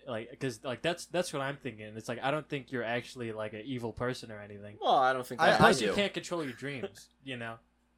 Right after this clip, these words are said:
Speaker 1: like, you, you can't control your dreams. That's
Speaker 2: Maybe
Speaker 1: a
Speaker 2: I
Speaker 1: very
Speaker 2: was just
Speaker 1: interest-
Speaker 2: subbing in characters.
Speaker 1: Yeah, that, that's, that's a very, that's, that's a very interesting dream. Like, uh, and I'm trying to, like, think about what that means. You know, it's almost like, like, uh,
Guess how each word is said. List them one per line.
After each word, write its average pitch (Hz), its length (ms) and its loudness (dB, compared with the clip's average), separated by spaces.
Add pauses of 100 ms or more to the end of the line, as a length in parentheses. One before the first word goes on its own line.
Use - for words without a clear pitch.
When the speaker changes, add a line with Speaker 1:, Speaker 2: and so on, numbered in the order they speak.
(160)
Speaker 1:
like, 123 280 -6
you, 131 120 -8
you 160 200 -8
can't 170 220 -6
control 139 260 -6
your 117 80 -4
dreams. 113 240 -6
That's 143 140 -4
Speaker 2:
Maybe 139 140 4
Speaker 1:
a 139 40 8
Speaker 2:
I - 20 8
Speaker 1:
very 139 40 8
Speaker 2:
was 151 100 4 (140)
just - 20 2
Speaker 1:
interest- 139 260 2
Speaker 2:
subbing 127 180 0
in 127 200 -6
characters. 139 840 -4
Speaker 1:
Yeah, 123 220 -2
that, 147 240 -2
that's, 170 180 -2
that's 170 240 -4
a 160 40 -4
very, 139 580 -2
that's, 131 220 -12 (100)
that's 147 220 -8
a 127 60 -4 (200)
very 135 320 0
interesting 107 380 -14
dream. 104 240 -12 (680)
Like, 120 300 -6
uh, 113 40 -2
and 117 220 -4
I'm 131 140 -2
trying 143 300 -4
to, 127 100 -2
like, 110 240 -8
think - 220 -8
about 113 280 -4
what 123 180 -4
that 104 180 -4
means. 117 480 -12
You 131 140 -6
know, 123 80 -2
it's 131 180 -4
almost 151 300 -2
like, 127 240 -6 (580)
like, 117 280 -8
uh, 107 300 -4